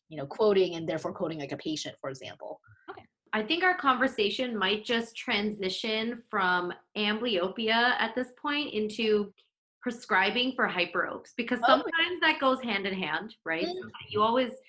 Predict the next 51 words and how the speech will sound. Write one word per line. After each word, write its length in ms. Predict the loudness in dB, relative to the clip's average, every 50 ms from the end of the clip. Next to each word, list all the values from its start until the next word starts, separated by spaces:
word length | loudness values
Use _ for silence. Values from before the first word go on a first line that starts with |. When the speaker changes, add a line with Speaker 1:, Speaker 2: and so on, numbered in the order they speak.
| _ _ _ -6
Speaker 3:
you 140 | -2 0 0
know, 100 | 2 2
we 140 | 4 4
were 100 | 4 4
taught 260 | 2 2 2 2 2 0
in 80 | -2
school 280 | -6 -4 -2 -2 -2 -2
to 80 | -2 -2
always 260 | -2 0 -2 -2 -2
kind 200 | -2 0 0 0
of 80 | 0 0 0
push 220 | -2 -2 -2 -4 -8 -10 -2
plus 280 | 2 4 4 4 2 -2 -6 -8
as 120 | -8 -8
much 180 | -8 -8 -8 -8
as 120 | -10 -10
we 160 | -8 -8 -10 -10
can. 420 | -8 -6 -2 -2 0 0 -2 -2 -6 -10 _ _ _ -8 -4 0
Um, 20 |
Speaker 1:
Mm-hmm. 200 | 2 2 2 0
Speaker 3:
but 100 | -4 -6 -2
there 120 | 0 2 4
are 120 | 4 4
obviously 480 | 4 4 4 2 2 -2 -4 -4 -6 -6
certain 280 | -4 -4 -4 -4 -6 -8
situations 580 | -10 -10 -10 -8 -6 -6 -6 -6 -6 -6 -2 0
that 160 | 0 0 0
come 140 | -2 0 0
up 180 | 2 0 0 -2
where 160 | -2 -2 0 0
we 160 | -2 -4 -4
don't 260 | -2 -4 -4 -4 -4
know 440 | -4 -4 -4 -2 -2 -4 -4 -4 -6 -6
what's 360 | -2 0 0 0 -2 -6 -12 -12
the 80 | -12 -10 -8 -6
best 220 | -6 -6 -6 -8 -10 -6
way 160 | -4 -4 -4
to 80 | -4
prescribe. 680 | -6 -8 -8 -12 -10 -8 -4 -2 0 0 0 0 -2 -2
Speaker 1:
Mm-hmm. 600 | -6 -8 _ _ _ -20 -20 -20 -16 -8 -2 0
Speaker 3:
And 180 | 0 0 0 -2 -4 -2
so, 400 | 0 2 2 2 2 0 0 -2 0
um, 400 | 0 2 2 2 0 -2 -6 -8 -6 -2
like, 160 | -2 -2 -2 -2 -2
for 160 | 0 0 0
a 60 | 0
specific 580 | -2 -6 -8 -10 -8 -4 -4 -4 -4 -4 -4 -4
example, 800 | -4 -4 -4 -2 -2 -2 -2 -2 -4 -4 -4 -4 -4 -4 -6 -8 -8
you 80 | -8 -6
know, 160 | -6 -6 -6 -6
if 140 | -8 -8